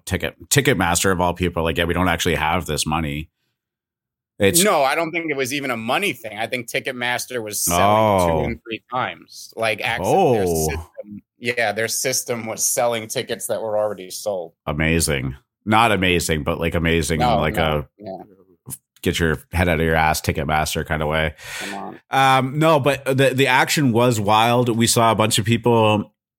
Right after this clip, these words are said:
Speaker 1: uh, essentially turn ten dollars into ten thousand dollars, uh, or more in the, uh, span of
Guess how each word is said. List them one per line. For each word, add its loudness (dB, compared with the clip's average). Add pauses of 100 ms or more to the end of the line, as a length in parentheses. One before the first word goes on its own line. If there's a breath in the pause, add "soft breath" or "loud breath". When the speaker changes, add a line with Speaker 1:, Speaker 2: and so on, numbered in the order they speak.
(160)
Speaker 1:
uh, 2
essentially 4
turn 2
ten 2
dollars 2
into 0
ten 0
thousand 2
dollars, 2
uh, 2
or 2
more 2
in -2
the, 2
uh, 2
span 2
of -2